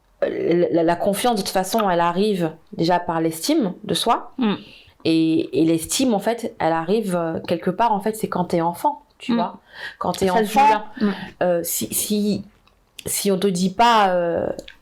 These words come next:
Speaker 1: alors je dirais pas régulièrement, mais si on te dit pas de temps en temps, en tout cas, que, ben, que, que tu es une personne qui a de la valeur, que tu es une personne qui, qui peut
Speaker 2: Importante.
Speaker 1: tout faire, voilà, que tu es une personne qui compte, qui est importante, ben, je pense que tu grandis en,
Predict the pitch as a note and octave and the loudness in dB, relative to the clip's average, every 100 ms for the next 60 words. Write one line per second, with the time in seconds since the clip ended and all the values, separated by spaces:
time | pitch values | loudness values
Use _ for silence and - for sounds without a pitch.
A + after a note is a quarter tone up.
0 | - E3+ E3 E3+ E3+ E3+ F#3 F#3 F3 G3 | -8 -4 -2 0 0 0 0 0 0 2
1 | G#3 A3+ C4+ A3 F#3 F3 A3+ G#3+ G3+ F#3+ | 2 2 2 2 0 0 0 0 0 0
2 | G3 A3 G#3+ G3 G3 G#3+ G#3 G#3 - G#3 | 2 0 2 0 0 0 -4 -6 -4 -4
3 | G3+ E3+ D#3+ - - - - - - B2 | -2 -2 -2 -6 -18 -18 -12 -10 -8 -10
4 | - - - E3+ E3 E3 - A3+ G#3+ G3 | -12 -10 -4 -2 -2 -4 -2 -2 0 -2
5 | - E3 D#3+ E3+ A3+ D4+ E4+ D#4+ G#3+ F3 | -2 -2 0 2 4 6 6 4 0 -4
6 | - - - - F#3 F#3 F3 F#3 F3+ A3 | -6 -14 -8 -4 0 0 0 -2 -2 -2
7 | G#3 E3+ E3 - - G#3 F#3+ G3+ G3+ A3+ | 0 0 -2 -8 -2 -2 0 -2 0 0
8 | C#4+ C4 D#4+ E4 D#4 G3 F3+ - - F#3+ | 2 4 4 4 4 0 -6 -14 -4 4
9 | B3 A#3+ - F#3+ - F#3 - G#3 G3 E3+ | 6 4 0 -6 -2 -2 0 -2 -2 -6
10 | - D#4 D4+ - F#3 F#3 - D4+ G4+ - | 0 0 0 -2 -2 -2 -4 -2 -2 -4
11 | - - - F3 - D#4 D#4 G#3 G3+ F#3+ | -16 -18 -6 -4 0 0 0 -2 0 0
12 | G3 G3+ G#3 E4 E4+ A3 | 2 0 2 4 4 4